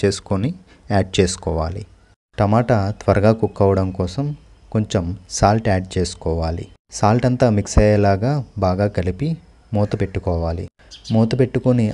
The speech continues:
ఐదు నిమిషాల పాటు లో ఫ్లేమ్ మీద కుక్ చేసుకుంటే టమాటా ముక్కలన్నీ కూడా త్వరగా వేగుతాయి. టమాటా ముక్కల్ని గరిటెతో ఇలా ప్రెస్ చేసుకుంటే సాఫ్ట్గా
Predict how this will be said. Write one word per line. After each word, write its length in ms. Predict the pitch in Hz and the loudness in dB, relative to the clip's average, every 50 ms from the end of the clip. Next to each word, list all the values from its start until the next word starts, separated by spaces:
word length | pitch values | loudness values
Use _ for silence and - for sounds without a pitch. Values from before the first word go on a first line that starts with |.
| 107 120 | 0 -2
ఐదు 120 | 110 95 107 | -2 0 -2
నిమిషాల 340 | 98 95 - - 110 113 110 110 107 | -2 -2 -2 -2 0 0 0 0 -2
పాటు 260 | 98 98 95 - 104 92 90 92 107 - 151 117 | -2 -2 -2 -2 -4 -4 -4 -6 -6 -4 0 2
లో 80 | 107 104 104 - | 2 2 2 2
ఫ్లేమ్ 260 | - 113 107 107 110 107 107 | 2 0 2 2 2 0 0
మీద 140 | 104 98 101 92 90 | 0 -2 -2 -4 -4
కుక్ 160 | - 101 - - - 101 | -8 -10 -10 -4 -2 -2
చేసుకుంటే 480 | 90 - - - 101 92 92 113 139 143 131 - - - - - - - | -2 -2 -4 -6 -8 -6 -4 -4 -4 -4 -6 -10 -16 -20 -20 -18 -8 -4
టమాటా 320 | 110 104 113 117 123 127 123 113 | -2 -2 -2 -2 -2 -2 -4 -4
ముక్కలన్నీ 440 | 107 - - 101 98 98 98 98 98 - 98 | -4 -4 -2 -2 -2 -2 -2 -4 -4 -4 -4
కూడా 180 | 92 95 117 151 214 214 - _ - | -4 -2 -4 -4 -6 -8 -10 _ -2
త్వరగా 340 | 98 92 95 92 98 123 165 156 110 | 0 0 0 0 -2 -4 -2 0 0
వేగుతాయి. 460 | 101 90 95 90 - 92 82 82 - - - - _ _ - _ _ _ _ _ _ _ _ _ _ _ _ _ _ _ _ _ - - - - - _ - - - - | 0 2 0 -2 -4 -4 -6 -6 -8 -12 -18 -20 _ _ -20 _ _ _ _ _ _ _ _ _ _ _ _ _ _ _ _ _ -20 -20 -20 -20 -20 _ -20 -8 -4 -2
టమాటా 320 | 98 98 101 104 - 117 117 113 | 0 2 2 2 2 2 0 0
ముక్కల్ని 460 | 107 113 - 107 101 101 104 123 143 143 120 - _ - 107 90 98 | -2 -2 -2 0 0 0 0 -2 -2 -4 -6 -10 _ -10 -6 -2 -2
గరిటెతో 640 | 95 90 95 92 95 117 - - 113 98 92 101 - - 123 | -2 -2 -2 -4 -6 -6 -2 0 0 0 -2 -4 -6 -2 0
ఇలా 140 | 107 101 101 | 0 2 0
ప్రెస్ 320 | 98 - - 101 98 - - - | 0 0 0 0 0 0 -2 -2
చేసుకుంటే 520 | 101 95 - - - 92 92 90 113 135 151 143 113 - _ _ _ - - - | -2 -2 -4 -6 -6 -6 -4 -2 -2 -4 -4 -4 -8 -12 _ _ _ -14 -6 -2
సాఫ్ట్గా 440 | 104 92 92 92 - 107 98 107 | -2 -2 -2 -2 -4 -4 -2 0